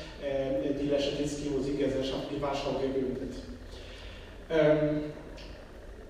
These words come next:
ja, Leschetizky, wie Sie sehen,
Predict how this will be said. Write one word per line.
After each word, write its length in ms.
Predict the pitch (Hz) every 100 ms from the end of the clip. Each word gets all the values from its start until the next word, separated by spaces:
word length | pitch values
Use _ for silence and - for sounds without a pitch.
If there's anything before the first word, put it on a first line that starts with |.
| - - - - - - - - - - - - -
ja, 240 | 175 170
Leschetizky, 800 | 156 175 180 175 277 - 247 185 160
wie 60 |
Sie 160 | 165 165
sehen, 300 | 170 208